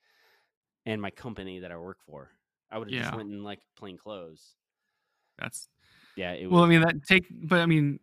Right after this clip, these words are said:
Speaker 2: not downplaying your situation, that still sucks, but, like, take that feeling and, like, extrapolate it to a murder trial of
Speaker 1: Oh,
Speaker 2: your
Speaker 1: yeah.
Speaker 2: family member.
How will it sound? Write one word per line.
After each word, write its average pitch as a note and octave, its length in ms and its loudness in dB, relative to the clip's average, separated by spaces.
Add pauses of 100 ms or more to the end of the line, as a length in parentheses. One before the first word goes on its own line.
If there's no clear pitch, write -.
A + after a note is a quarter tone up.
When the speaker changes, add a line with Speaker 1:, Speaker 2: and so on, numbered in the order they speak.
Speaker 2:
not E3 380 2
downplaying D3 380 4
your C#3+ 120 2
situation, A#2+ 420 -2
that C3+ 100 -4
still B2+ 180 -6
sucks, C3 300 -2
but, B2+ 120 -4
like, B2 160 -2
take C3+ 240 -4
that B2 220 0
feeling B2+ 440 -2
and, A#2 100 -6
like, A#2 160 -6
extrapolate B2 680 -2
it A#2 140 -4
to A#2 380 -4 (520)
a C3 40 -6
murder C3 600 6
trial A#2+ 460 4
of C#3+ 120 10
Speaker 1:
Oh, G#2 40 2
Speaker 2:
your A#2 120 4
Speaker 1:
yeah. C#3 380 4
Speaker 2:
family - 0 -
member. A2+ 200 -8